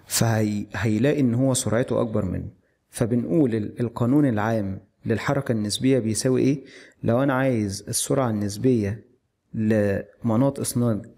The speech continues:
اسناد بالنسبة لمناط تاني او جسم بالنسبة لجسم تاني، فلازم هنجيب ريفرنس ليهم،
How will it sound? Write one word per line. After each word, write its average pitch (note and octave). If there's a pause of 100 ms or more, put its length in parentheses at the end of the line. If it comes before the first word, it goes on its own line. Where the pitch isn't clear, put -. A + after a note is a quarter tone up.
اسناد B2
بالنسبة A#2+
لمناط A2 (140)
تاني C#3+ (380)
او A#2 (840)
جسم A#2+
بالنسبة A2+
لجسم A#2+
تاني، D3 (420)
فلازم C#3+
هنجيب A#2+
ريفرنس B2
ليهم، G2+